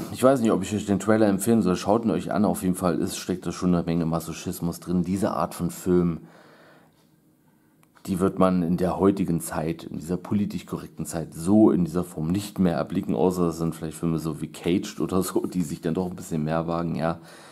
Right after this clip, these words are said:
Aber ansonsten ist das ein Film, ja, der schon gewisserweise auch ein Relikt seiner damaligen Zeit ist. Und auf jeden Fall muss ich sagen, ist das hier wirklich schön arrangiert. Ich finde das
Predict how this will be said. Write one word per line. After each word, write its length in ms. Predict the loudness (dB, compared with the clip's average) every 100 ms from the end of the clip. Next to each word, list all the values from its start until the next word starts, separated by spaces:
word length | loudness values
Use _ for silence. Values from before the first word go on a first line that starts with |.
| -20 -20 -10
Aber 220 | -6 -2
ansonsten 500 | -2 0 0 -2 -6
ist 140 | -6 -8
das 180 | -8 -10
ein 80 |
Film, 540 | -10 -4 -2 -2 -2 -6 -16 _ _ _ _ _ _ -14 -6
ja, 300 | -4 -4 -4
der 240 | 0 0
schon 440 | -2 -2 0 0
gewisserweise 500 | -4 -8 -6 -4 -2
auch 120 | -4 -6
ein 80 |
Relikt 480 | -6 -4 -6 -12 -20 -16
seiner 480 | -6 -4 -4 -6 -8 -18 -20 -20
damaligen 680 | -8 -2 0 2 0 -4 -10
Zeit 280 | -10 -14 -12
ist. 200 | -14 -10
Und 200 | -8 -8
auf 220 | -8 -8
jeden 140 | -8 -8
Fall 240 | -8 -8
muss 200 | -8 -10
ich 60 | -12
sagen, 200 | -10 -10
ist 120 | -12
das 120 | -14
hier 180 | -12 -10
wirklich 260 | -10 -12 -4
schön 300 | -2 -2 -2
arrangiert. 520 | -4 -2 -2 -2 -4
Ich 100 | -6
finde 200 | -4 -4
das 140 | -6